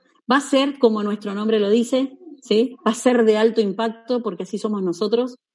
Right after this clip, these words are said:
Fíjense qué significa la palabra impacto, ¿sí? Puede ser un gran choque, puede ser algo fuerte emocional, eso es según el nombre que nosotros qué le queremos dar con este nombre.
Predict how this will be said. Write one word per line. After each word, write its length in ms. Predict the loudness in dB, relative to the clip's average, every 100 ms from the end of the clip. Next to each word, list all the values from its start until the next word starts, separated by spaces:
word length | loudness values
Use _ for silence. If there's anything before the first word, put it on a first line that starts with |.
| _ _ _ _ _ _ _ -18 0
Fíjense 600 | 2 2 0 2 2 2
qué 120 | 0
significa 540 | 2 2 0 0 0
la 160 | 0 0
palabra 680 | 2 2 2 -2 -4 -8 -14 _ _
impacto, 800 | 0 0 0 -2 -2 -4 -10 -10 _ _ _
¿sí? 220 | -4 -4
Puede 280 | 2 4 4
ser 360 | 0 -4 -4 -6
un 160 | -4
gran 260 | -2 -2 -2
choque, 460 | -2 -2 -2 -4 -6 _ _ -6
puede 180 | -6
ser 420 | -2 -2 -2 -6 _ _ _ _
algo 560 | 0 2 2 -2 -4 -6
fuerte 340 | -4 -2 -2
emocional, 720 | -2 -2 -4 -4 -2 -4 -6 -16 _ -6
eso 200 | -2 -2
es 60 |
según 300 | 0 0 0
el 220 | 0 -2 -2
nombre 240 | -2 -2
que 40 |
nosotros 380 | -4 -2 -2 -2
qué 140 | 2 2
le 100 | 2
queremos 360 | -2 -4 -6
dar 300 | -6 -8 -12 _ _
con 180 | -4 -4
este 220 | -2 -2
nombre. 440 | 0 0 0 -4